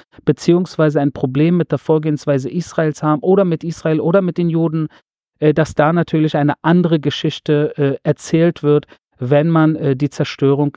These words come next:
im Krankenhaus sieht. Da kann man natürlich auch entscheiden, wem gibt man die Schuld für, äh, äh, Zerstörung in einem Krankenhaus.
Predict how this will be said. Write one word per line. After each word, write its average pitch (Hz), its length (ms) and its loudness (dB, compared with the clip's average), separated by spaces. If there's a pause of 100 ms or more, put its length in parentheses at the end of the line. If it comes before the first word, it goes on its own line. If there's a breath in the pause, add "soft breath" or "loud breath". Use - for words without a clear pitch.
im 156 340 2
Krankenhaus 139 800 -6
sieht. 120 300 -6 (340 soft breath)
Da 135 140 0
kann 156 160 0
man 156 120 4
natürlich 160 380 0
auch 170 220 0
entscheiden, 160 720 -2
wem 165 280 2
gibt 147 260 -6
man 160 160 -2
die 151 100 -2
Schuld 135 480 -2 (360)
für, 175 640 0
äh, 156 540 2
äh, 160 80 -8
Zerstörung 165 760 -2
in 160 160 2
einem 165 240 0
Krankenhaus. 143 720 -6